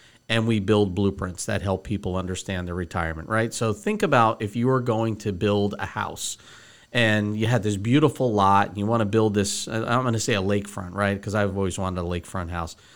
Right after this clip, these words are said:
So a big, beautiful lake, and you wanna build a house on it. The last thing you do is go call the guy up with the backhoe and the, you know, the guy that, that builds the foundation and say, "Okay, go put it over there."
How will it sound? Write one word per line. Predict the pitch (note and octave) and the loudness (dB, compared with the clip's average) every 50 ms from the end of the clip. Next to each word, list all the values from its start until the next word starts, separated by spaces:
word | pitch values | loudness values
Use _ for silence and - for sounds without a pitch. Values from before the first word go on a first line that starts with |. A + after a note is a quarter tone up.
| - - _ | -20 -20 _
So | - - - A2 G#2 G2+ G2 - - | -10 -2 2 2 4 2 2 0 -4
a | G#2 | -4
big, | G2+ G2+ B2+ C3 C3 A#2 | 0 2 2 2 2 2
beautiful | A#2 A#2+ B2+ B2+ A#2+ - B2 A2+ | 2 2 2 2 2 2 2 2
lake, | G#2+ G2+ G2+ G2+ G2 G2+ - - | 4 4 4 4 2 0 -6 -8
and | G#2 G#2 | -4 -2
you | A2 G#2+ | 0 2
wanna | G#2+ G#2+ G#2+ G#2 | 2 2 2 2
build | G2 A2 G2 F#2+ | 0 0 0 0
a | F#2 | -2
house | F2 - F3 F3+ E3+ - - | -2 0 0 0 0 -2 -2
on | G#2 F2+ F2 F2 | -4 -4 -4 -4
it. | F2+ - _ _ _ _ _ _ _ | -8 -10 _ _ _ _ _ _ _
The | - A#2 | -4 0
last | B2 C#3+ E3 D#3+ - | 2 2 2 2 0
thing | - D#3 C#3+ | 0 2 2
you | C3+ A#2+ | 2 2
do | A2+ C3+ C#3 B2+ | 4 4 4 4
is | A2 F#2 - | 4 2 0
go | - A2+ A2 G#2+ G#2 - _ _ - | 0 0 0 0 0 -4 _ _ -12
call | - - C3+ B2 | -2 0 0 2
the | G#2+ A2 | 2 2
guy | G#2 A#2+ A#2 A#2 A#2 A2 | 2 4 4 4 4 4
up | G#2 G2+ - | 2 0 -2
with | A2 G2+ | -4 -4
the | - G#2 | -4 -4
backhoe | F2 - A2 A#2 A#2 - - - A2+ G#2+ G#2+ G#2+ G#2+ G#2+ | -2 0 2 2 2 0 -2 -4 0 0 2 2 2 2
and | G2+ G2 G2 | 0 0 0
the, | F#2 F#2 F#2 - - - - - _ - | -2 -2 -4 -6 -8 -18 -20 -20 _ -8
you | - A2 G#2 | -4 -2 0
know, | G2+ G#2 | 0 2
the | F#2+ G2 | 0 2
guy | F#2+ A2 A2 A2+ A2 | 2 4 4 4 4
that, | G#2+ G#2+ F#2+ - - | 4 2 -2 -2 -2
that | A2+ G#2 G2 G2+ - | 0 0 0 0 0
builds | A#2 A2+ A#2 A2 G2+ | 2 2 4 2 2
the | - A2+ | -2 -4
foundation | G2 - A#2 G#2 G2+ G2 G#2 A2+ A#2+ A#2 - - G2+ | -2 0 2 2 2 2 2 2 2 2 0 -2 -2
and | G2 F2+ | -4 -2
say, | - A2+ G#2+ | 0 0 0
"Okay, | A2+ G#2+ - A#2+ G#2+ G2 | 0 2 2 2 2 2
go | G2+ A#2 A#2 | 2 0 0
put | A#2 - - B2+ B2 | 0 0 0 0 2
it | A2 | 4
over | A#2+ A2 G2+ G2+ G2+ | 4 2 2 2 0
there." | F#2 G#2+ A2+ G#2+ F2+ F2+ - | 2 2 2 2 0 -2 -6